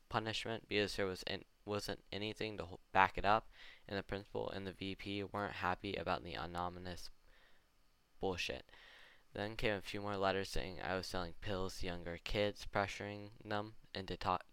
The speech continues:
taking them. They claimed they had twelve plus kids' parents on board to pull their kids if they,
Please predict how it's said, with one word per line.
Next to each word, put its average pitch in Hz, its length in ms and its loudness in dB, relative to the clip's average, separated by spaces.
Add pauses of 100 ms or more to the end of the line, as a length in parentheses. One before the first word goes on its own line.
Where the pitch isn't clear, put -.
(220)
taking 95 400 -2
them. - 160 -10 (500)
They 107 100 0
claimed 107 320 0
they 101 60 2
had 92 160 0
twelve 107 320 2
plus - 460 -2
kids' - 440 -6
parents 92 400 -4
on 87 220 -2
board 90 300 0
to - 60 -8
pull 90 260 -4
their 85 160 -6
kids - 400 -6
if - 180 -6
they, 82 160 4